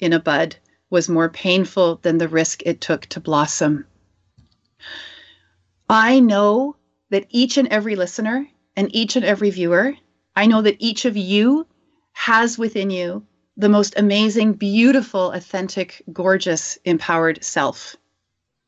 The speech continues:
I know this to be true 'cause I see it. I see it in you.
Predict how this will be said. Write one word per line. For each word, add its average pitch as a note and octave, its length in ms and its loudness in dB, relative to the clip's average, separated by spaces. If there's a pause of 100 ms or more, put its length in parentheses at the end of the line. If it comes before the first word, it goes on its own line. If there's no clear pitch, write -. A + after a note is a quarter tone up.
(540)
I F#3+ 120 4
know F#3+ 220 4
this F#3 300 -2
to F3 80 -16
be F3+ 100 -12
true F3+ 240 0
'cause E3+ 160 -6
I E3+ 60 -2
see G3 320 0
it. - 140 -2 (840)
I F#3 100 -2
see F#3+ 240 -2
it F3 80 2
in E3+ 160 2
you. F3+ 260 0